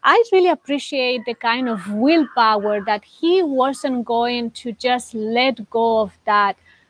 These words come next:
right away. And I think this is a very important, um, test for the disciple in order to know really if you are following the right intuition, because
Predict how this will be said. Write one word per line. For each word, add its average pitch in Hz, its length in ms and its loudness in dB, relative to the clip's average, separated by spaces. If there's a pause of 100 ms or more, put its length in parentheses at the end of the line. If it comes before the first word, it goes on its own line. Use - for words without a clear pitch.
(120)
right 208 480 0
away. 202 320 -2
And 214 180 0
I 269 120 0
think 349 340 -2
this 254 220 -6
is 311 180 -6
a 262 100 2
very 247 400 0
important, 233 920 -2 (180)
um, 208 340 -4 (480)
test - 480 0 (420)
for 247 240 -2
the 226 160 0
disciple 226 640 0
in 254 220 0
order 254 360 0
to - 200 -4
know 269 260 2
really 277 300 0
if 269 140 -2
you 269 140 0
are 269 100 0
following 247 560 -2
the 240 140 0
right 233 300 2
intuition, 233 680 -4
because 220 600 -2